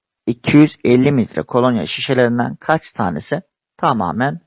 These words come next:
doldurulabilir diye sorulmuş arkadaşlar. Şimdi şöyle yapalım.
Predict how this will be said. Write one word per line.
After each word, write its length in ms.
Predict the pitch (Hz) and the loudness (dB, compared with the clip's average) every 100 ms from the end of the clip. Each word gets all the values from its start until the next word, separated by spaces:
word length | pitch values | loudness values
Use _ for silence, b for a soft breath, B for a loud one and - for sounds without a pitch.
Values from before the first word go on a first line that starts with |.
| _ _ - | _ _ 0
doldurulabilir 680 | 143 104 92 80 71 71 - | 0 0 -2 -4 -4 -8 -4
diye 160 | 139 | -4
sorulmuş 440 | - 123 80 69 95 | 0 -2 -2 -4 -6
arkadaşlar. 520 | 92 104 90 - 62 - _ _ _ _ _ _ _ B B B B | -6 -4 -4 -6 -12 -14 _ _ _ _ _ _ _ B B B B
Şimdi 200 | - 160 | -12 -8
şöyle 300 | 147 190 196 | 0 2 4
yapalım. 360 | 196 - 113 | 2 2 0